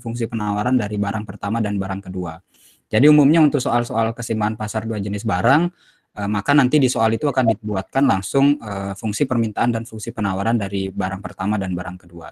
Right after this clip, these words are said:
gitu ya. Jadi nampaknya pertemuan kali ini kita membahas dulu keseimbangan pasar dua jenis barang ya, karena ini juga materi yang susah.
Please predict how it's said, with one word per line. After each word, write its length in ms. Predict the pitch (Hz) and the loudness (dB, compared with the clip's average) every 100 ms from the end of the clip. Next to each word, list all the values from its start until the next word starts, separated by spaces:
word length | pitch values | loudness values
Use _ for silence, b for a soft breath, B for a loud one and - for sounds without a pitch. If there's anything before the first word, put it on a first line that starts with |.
| - | -18
gitu 240 | - 82 | -16 -12
ya. 80 | 101 - _ _ _ _ _ _ _ _ | -12 -16 _ _ _ _ _ _ _ _
Jadi 160 | 123 156 | 4 6
nampaknya 400 | 147 139 151 175 | 8 8 6 6
pertemuan 400 | - 131 151 143 | 2 4 6 8
kali 220 | 135 139 | 6 6
ini 100 | 165 | 6
kita 160 | 160 160 | 4 4
membahas 400 | 156 135 131 127 | 6 4 2 2
dulu 240 | 123 127 | 2 2
keseimbangan 320 | 127 123 117 | 0 0 0
pasar 300 | 120 107 117 | -2 -4 -4
dua 100 | 120 | -2
jenis 240 | 110 110 110 | -2 -4 -2
barang 320 | 110 127 127 | 0 2 2
ya, 160 | 98 92 | 0 -4
karena 400 | 95 107 127 110 | -6 -4 -4 -4
ini 160 | 113 117 | -4 -4
juga 260 | 98 98 | -4 -6
materi 320 | 98 92 95 98 | -8 -10 -8 -6
yang 100 | 95 | -6
susah. 320 | 101 - 143 | -8 0 0